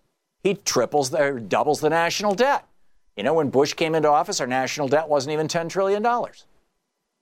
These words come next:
And he put a tr-, a trillion and a half dollars on our national debt from tax cuts. He put about four trillion dollars on our national debt from two wars that we completely did not need.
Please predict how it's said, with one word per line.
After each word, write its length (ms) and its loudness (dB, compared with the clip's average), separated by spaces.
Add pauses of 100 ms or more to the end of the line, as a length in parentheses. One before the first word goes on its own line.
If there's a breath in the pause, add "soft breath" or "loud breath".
(160)
And 160 -2
he 140 -2
put 400 0
a 160 2
tr-, 480 -12
a 60 -2
trillion 500 2
and 100 -2
a 60 0
half 240 -4
dollars 380 2
on 120 2
our 80 -2
national 480 0
debt 180 2
from 140 -8
tax 380 -2
cuts. 340 -4 (560)
He 80 0
put 200 -2
about 240 2
four 280 2
trillion 420 0
dollars 380 0
on 120 0
our 100 0
national 460 -2
debt 240 2
from 180 -10
two 180 0
wars 460 4
that 100 -4
we 100 -6
completely 400 -2
did 140 0
not 240 0
need. 420 0